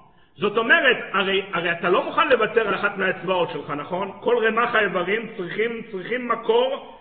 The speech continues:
ל-, ל-, לחיות ממנו. אומר, אומרים חז"ל, דע לך שהמקור של החיות של כל אחד מרמ"ח איברים זה מצוות עשה שמכוונת כנגד האיבר הזה. שואל הקריאת ספר, אבל אתה יכול לקיים כל רמ"ח מצוות עשה?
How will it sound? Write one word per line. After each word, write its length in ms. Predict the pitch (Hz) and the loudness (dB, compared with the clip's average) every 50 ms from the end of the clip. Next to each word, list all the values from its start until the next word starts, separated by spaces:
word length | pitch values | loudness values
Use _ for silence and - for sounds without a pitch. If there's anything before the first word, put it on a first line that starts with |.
| - - | -8 -2
ל-, 140 | 156 185 196 | 0 0 0
ל-, 420 | - 190 196 202 208 196 185 196 | 0 -2 -4 -6 -6 -2 0 0
לחיות 380 | 185 - 202 226 302 311 - 320 | 0 2 4 6 6 6 4 0
ממנו. 340 | 330 262 226 196 165 143 117 - - - - - - _ _ _ | -2 0 0 0 0 -2 -4 -10 -14 -20 -20 -20 -20 _ _ _
אומר, 320 | 156 175 185 202 247 262 208 | -6 -2 2 2 2 2 2
אומרים 300 | 214 208 226 269 285 - | 0 0 0 0 0 2
חז"ל, 420 | 254 247 220 156 160 160 160 165 160 | 2 2 4 4 2 0 0 0 2
דע 140 | - 214 277 | 4 4 6
לך 300 | 320 294 - 240 208 - | 6 4 2 2 0 0
שהמקור 500 | - 185 185 180 180 - - 254 285 294 | 0 -2 -2 -2 -4 2 4 4 4 4
של 200 | - 254 247 226 | 2 2 2 2
החיות 360 | 208 - 214 190 254 277 - | 2 2 0 -2 -2 -4 -2
של 120 | - 208 180 | -2 -4 -2
כל 240 | - 214 233 254 233 | 0 2 2 2 2
אחד 220 | - 233 269 254 | 2 0 0 0
מרמ"ח 420 | 247 240 226 233 233 254 269 - | 0 0 0 2 2 2 2 2
איברים 480 | 269 247 240 240 247 339 359 302 277 247 - - - - - - | 2 0 0 0 0 0 0 0 -2 -4 -8 -12 -18 -20 -20 -6
זה 160 | 139 180 208 | -2 -2 0
מצוות 480 | 208 214 208 - 202 208 254 254 - | 0 -2 -4 -2 -2 0 0 2 2
עשה 300 | 254 240 247 247 285 311 | 2 0 2 2 0 0
שמכוונת 680 | - 277 269 262 254 202 208 226 208 240 262 285 285 - - - | 0 0 -2 -2 -2 -4 -4 0 2 4 4 4 2 0 2 2
כנגד 400 | 240 240 262 269 262 269 254 254 | 2 4 4 0 -2 0 2 4
האיבר 360 | 247 247 240 254 269 269 247 | 4 4 4 2 0 0 0
הזה. 220 | 220 175 - - - - - - - - _ _ _ _ _ | 0 -2 -4 -8 -12 -14 -18 -20 -20 -20 _ _ _ _ _
שואל 340 | - - 160 170 247 302 339 | -8 -4 0 2 4 4 4
הקריאת 400 | 320 320 294 269 269 277 311 - - | 2 0 -2 0 2 4 2 2 4
ספר, 340 | - 302 320 - - 247 226 - - | 2 2 2 2 0 -2 -2 -2 -2
אבל 260 | 202 202 202 190 185 | 0 0 2 0 0
אתה 160 | 165 - 180 | 0 0 0
יכול 260 | 170 165 - 190 240 | 0 0 2 2 2
לקיים 420 | 294 - - 240 220 226 240 - - | 2 2 0 2 2 2 2 0 -2
כל 160 | - 226 233 226 | 0 0 0 0
רמ"ח 320 | 220 202 196 208 233 233 226 | 0 -2 0 0 0 0 -2
מצוות 420 | 208 180 170 - 185 214 220 - | -4 -8 -6 -4 -4 -4 -2 -4
עשה? 280 | 180 160 - 208 254 | -6 -4 -2 0 0